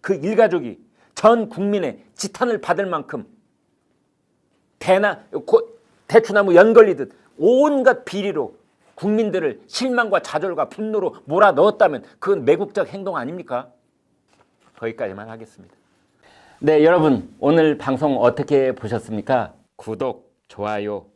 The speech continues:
공유, 어, 눌러주셔서 여러분의 마음을 보여주십시오.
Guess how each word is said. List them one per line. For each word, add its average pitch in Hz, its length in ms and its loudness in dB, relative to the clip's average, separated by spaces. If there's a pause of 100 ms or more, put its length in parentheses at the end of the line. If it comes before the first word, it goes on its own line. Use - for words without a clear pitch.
공유, 107 480 -12 (260)
어, 92 220 -20
눌러주셔서 104 960 -14 (100)
여러분의 131 600 -6
마음을 113 600 -8 (180)
보여주십시오. 95 680 -14